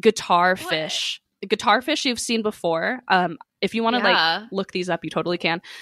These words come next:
Speaker 1: And then there's also the sawfish. And
Speaker 2: Mm,
Speaker 1: sawfish,
Speaker 2: mm-hmm.
Speaker 1: as you might guess, their snout looks like a saw. And sawfishes are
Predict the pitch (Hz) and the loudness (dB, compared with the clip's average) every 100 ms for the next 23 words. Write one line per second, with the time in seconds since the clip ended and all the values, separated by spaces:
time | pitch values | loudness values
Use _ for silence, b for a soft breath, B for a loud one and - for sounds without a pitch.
0 | B B B - 220 240 254 262 254 - | B B B 0 2 2 0 -2 -2 2
1 | 214 220 226 214 214 208 208 208 208 - | 2 4 4 6 6 4 0 -4 -4 -2
2 | 185 196 220 - - - - - 180 180 | 2 4 2 0 -12 -10 -8 -6 -6 0
3 | 180 190 170 202 196 165 175 165 175 190 | 2 2 2 -2 -2 -6 -8 -4 -2 -2
4 | 185 180 - - 165 349 - - 175 180 | -2 -2 -2 0 2 2 -2 -4 -2 -2
5 | - 170 156 - 170 - - 208 262 359 | -2 0 0 0 -4 -4 -4 -2 0 2
6 | 302 - - b b b 208 214 214 214 | 2 2 -8 b b b 4 6 4 2
7 | - 233 220 - 311 294 277 - 175 180 | -2 2 2 2 -2 -4 -4 0 4 4
8 | 180 214 | 4 0